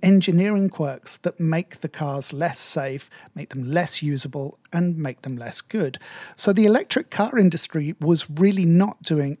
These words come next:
a great job of promoting itself. The same with the Electrobats and that electric taxi company in New York. The company was the early twentieth century equivalent of a hot startup. But like a lot of startups, it had funding issues,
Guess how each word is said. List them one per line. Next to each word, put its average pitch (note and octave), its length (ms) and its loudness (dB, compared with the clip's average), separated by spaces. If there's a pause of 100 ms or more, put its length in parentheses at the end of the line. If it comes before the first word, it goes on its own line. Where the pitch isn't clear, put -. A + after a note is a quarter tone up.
a C#3+ 60 -6
great D3+ 500 -4
job C3 400 -6
of C3+ 340 -10
promoting E3+ 440 -4
itself. - 560 -8 (480)
The F3 80 2
same G3+ 360 6
with E3+ 260 4
the D#3+ 280 0
Electrobats D#3 800 -4
and D#3+ 120 -2
that C#3+ 160 -6
electric - 400 -12
taxi - 360 -8
company E3 420 -6
in F#3 100 -2
New D3 120 -2
York. B2 500 -10 (420)
The E3+ 200 2
company G3 440 0
was D3 260 -4
the D3+ 340 -6
early D#3 260 -2
twentieth F3 560 0
century D#3+ 480 -6
equivalent C#3+ 640 -8
of C#3+ 160 -8 (180)
a - 100 -14
hot - 360 -8
startup. - 720 -6 (480)
But F#3+ 120 -6
like F3 200 -2
a F3+ 60 -2
lot A3+ 180 -4
of G#3+ 60 0
startups, - 760 -6 (140)
it F3 160 -4
had C3+ 300 -8
funding B3+ 400 -2
issues, C3+ 460 -6